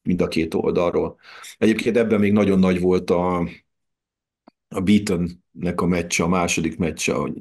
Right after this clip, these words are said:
eh, ahol ugye, nézzük, most nem fog eszembe jutni, hogy ki verte meg.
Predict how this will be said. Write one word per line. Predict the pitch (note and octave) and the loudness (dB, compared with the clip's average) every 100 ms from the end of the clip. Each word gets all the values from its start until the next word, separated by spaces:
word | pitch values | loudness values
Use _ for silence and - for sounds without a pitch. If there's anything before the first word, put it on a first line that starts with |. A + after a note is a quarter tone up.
| - | -12
eh, | C2+ C#2+ B1 | -10 -10 -8
ahol | - E2+ F2 D#2+ - - - _ _ _ _ _ _ | -6 -4 -4 -4 -8 -20 -20 _ _ _ _ _ _
ugye, | - E2+ E2 D#2+ D2 - - - _ | -8 0 2 2 -2 -6 -18 -20 _
nézzük, | - G2+ A2 G#2+ | -2 2 4 4
most | G#2 F#2+ | 2 2
nem | G#2 | 0
fog | F#2+ F#2 | 2 0
eszembe | F2+ F2+ F2+ | 0 0 0
jutni, | F2+ F#2+ | 0 -2
hogy | F#2 | -4
ki | - | -2
verte | F2+ E2+ - | -2 -2 0
meg. | F2+ F2 F2 | -2 -2 -6